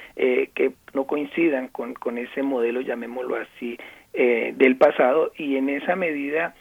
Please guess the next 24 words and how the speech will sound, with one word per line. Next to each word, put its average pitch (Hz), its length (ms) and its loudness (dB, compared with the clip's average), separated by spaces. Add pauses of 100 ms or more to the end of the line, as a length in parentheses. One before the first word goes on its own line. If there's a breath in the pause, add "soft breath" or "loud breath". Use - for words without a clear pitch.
(240 loud breath)
eh, - 160 -4
todo 165 200 8
el 196 60 4
movimiento 151 580 -2
social, 139 460 0
todo 151 120 4
el 151 60 2
movimiento 139 500 -2
feminista, 143 760 -2
todo 143 320 0
el 147 200 -4
movimiento 135 540 -4
de 139 40 -2
la 139 100 -2
comunidad 127 420 -4
L 127 160 -2
G 131 160 -4
T 127 140 -2
B 127 140 0
I, 151 300 0 (360 loud breath)
todo 147 160 8
el 151 120 4
movimiento 143 880 0
de, 139 560 4